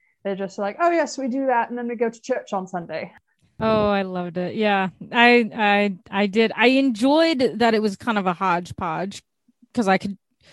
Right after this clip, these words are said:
Speaker 2: I, I studied abroad in Ireland and in Scotland, actually. And then I have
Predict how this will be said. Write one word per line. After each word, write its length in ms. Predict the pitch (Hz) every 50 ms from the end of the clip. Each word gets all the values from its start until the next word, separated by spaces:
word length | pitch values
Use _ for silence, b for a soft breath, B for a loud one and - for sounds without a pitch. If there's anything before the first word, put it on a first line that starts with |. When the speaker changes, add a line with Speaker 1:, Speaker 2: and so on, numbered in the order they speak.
| b b b b b
Speaker 2:
I, 200 | - 226 233 226 -
I 100 | 240 240 226
studied 360 | - - 262 247 233 233 208
abroad 400 | 214 180 202 196 196 190 190 190
in 160 | 190 185 180
Ireland 560 | - 190 190 190 190 185 185 180 180 185 165
and 420 | - - 196 190 185 190 180 - - -
in 400 | 208 196 185 180 180 180 180 - -
Scotland, 600 | - - - - 196 180 - - 185 170 175 170
actually. 640 | 170 170 190 - - - 185 180 170 170 170 175 170
And 200 | 165 - 175 170
then 140 | 170 170 165
I 100 | 160 175
have 240 | 180 185 170 180